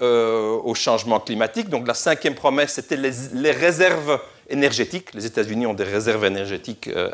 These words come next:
importantes, on le sait bien, et c'est dans le, de lever, euh, les restrictions à l'exploitation,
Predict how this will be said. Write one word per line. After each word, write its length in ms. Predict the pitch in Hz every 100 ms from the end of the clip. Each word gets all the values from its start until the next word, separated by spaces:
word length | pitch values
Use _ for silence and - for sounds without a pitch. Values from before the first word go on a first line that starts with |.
| -
importantes, 540 | - - - 143 - -
on 60 |
le 80 | 87
sait 140 | - 95
bien, 220 | 151 226 - - -
et 300 | 117 147 - - - _
c'est 480 | - 123 131 117
dans 180 | 110 131
le, 80 | 123 123
de 120 | 113
lever, 540 | 123 135 135 147 135 - - - _
euh, 240 | 107 104 101
les 160 | 110
restrictions 560 | 113 120 - 98 - 143
à 60 |
l'exploitation, 1000 | 120 156 160 - 147 135 110 - 127 131